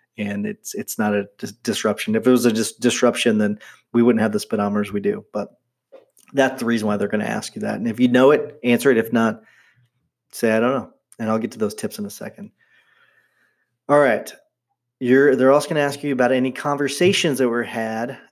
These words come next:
after the crash or after the incident. All right, they're gonna ask you who you talked to, how long you talked, uh, to them, what you discussed, all of that information. They're gonna wanna know that. And they're,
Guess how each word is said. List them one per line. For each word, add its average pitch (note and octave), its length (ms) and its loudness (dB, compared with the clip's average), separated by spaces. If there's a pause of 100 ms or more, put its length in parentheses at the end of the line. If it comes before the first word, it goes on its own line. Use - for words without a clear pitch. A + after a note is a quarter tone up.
(140)
after C3 460 0
the C3 80 0
crash A2+ 440 -2
or A2+ 60 0
after A2+ 240 -4
the C#3+ 120 4
incident. - 380 0 (360)
All A#2+ 60 -10
right, A2 80 -8
they're A2+ 100 -6
gonna A2+ 120 0
ask A2+ 220 -6
you A2+ 140 -12 (120)
who B2+ 140 2
you D3 160 2
talked C3 380 -2
to, C3 280 0 (280)
how A#2+ 180 0
long C3+ 220 4
you C3+ 160 0
talked, B2 480 -2 (420)
uh, A2+ 180 -4
to - 160 -8
them, A#2 440 0
what A2 240 0
you B2+ 100 4
discussed, A#2+ 800 0 (180)
all A#2+ 220 4
of B2 60 2
that A#2+ 120 2
information. A2 540 -6
They're G#2+ 80 -4
gonna A2+ 140 -2
wanna A2 180 -2
know G#2+ 160 -2
that. B2 160 2
And B2 80 -2
they're, A2+ 240 0